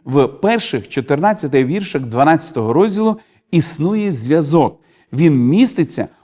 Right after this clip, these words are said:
у перших словах першого віршу: "Того часу". Час, про який іде мова, це суботній день. В першій історії розповідається про учнів,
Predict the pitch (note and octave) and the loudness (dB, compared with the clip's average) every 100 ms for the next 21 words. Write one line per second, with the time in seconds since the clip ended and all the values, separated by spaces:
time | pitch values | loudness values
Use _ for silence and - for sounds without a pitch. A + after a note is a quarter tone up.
0 | _ E4 D4 F#3 A#3+ C4 - G#3+ - D#3 | _ 2 2 2 0 0 -4 -6 -4 2
1 | G3+ G3 - E3+ F3+ - D#3+ D3 E3 D3 | 2 2 -2 -2 -2 0 2 4 2 0
2 | - G2 _ _ _ - C#3+ D3+ E3 G#3 | -2 -12 _ _ _ 4 6 6 4 0
3 | - - _ - F3+ E3+ - - - _ | -4 -20 _ 0 2 2 -2 -12 -16 _
4 | _ _ _ _ - F#3+ F#3+ - - - | _ _ _ _ 0 4 4 2 -10 2
5 | C#3+ C#3 E3+ D#3 D3+ C3+ B2 D3 G#3+ A3 | 4 4 0 2 2 2 2 4 6 4
6 | A3 _ _ _ - F#3 G#3 - - - | 2 _ _ _ 2 2 2 -2 -12 -4
7 | D#3 A#2 C3 E3+ E3+ D#3+ D3 C#3+ C3 A#2 | -2 0 2 2 2 2 2 0 -6 0
8 | B2+ A2 G#2 - _ _ _ _ _ _ | 2 0 -4 -14 _ _ _ _ _ _
9 | B2 D3+ C#3+ C3 - G#3 B3+ - A#3 A3 | 2 4 6 4 2 2 2 0 0 0
10 | - F3+ E3 E3 D#3+ E3 E3 - E3 E3 | 4 4 6 4 2 0 -2 2 4 6
11 | A3+ B3 - A3 G#3+ G3 G3+ G#3 A3 A3+ | 4 2 0 0 2 2 2 0 -2 -2
12 | - A2+ | -4 -6